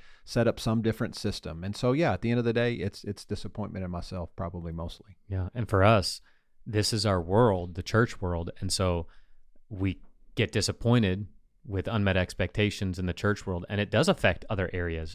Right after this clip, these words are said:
Speaker 2: And we recognize that it shouldn't, but it does. And we don't oftentimes know how to get out of that. So that's like, we're just talking right now. We don't really have notes. We're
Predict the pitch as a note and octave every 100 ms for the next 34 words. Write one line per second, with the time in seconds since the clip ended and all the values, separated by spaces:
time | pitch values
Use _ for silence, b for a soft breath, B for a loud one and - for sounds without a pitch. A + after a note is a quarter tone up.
0 | - G#2+ G#2 A2+ B2 A2 B2 D#3+ C#3 A#2+
1 | G#2+ G2+ F#2 - - E3+ F#3 E3+ - -
2 | - - G#2+ A2+ G#2+ G2 - G2+ B2 C#2+
3 | - - - - _ - - A#2 G#2+ G#2
4 | G2 F#2+ - - - - - G#2+ D#3+ E3
5 | C3 D3+ D#3+ C#3 D3 C3+ C3+ D3+ A2+ F#2+
6 | D3+ G2 E2 - G#2+ A2+ B2+ G#2 - _
7 | _ - G#2+ D3 D3 D3 - B2+ C#3 A2+
8 | G2+ G2 C3 B2+ C3+ A#2+ G2 F2+ A#2 -
9 | - G#2 A#2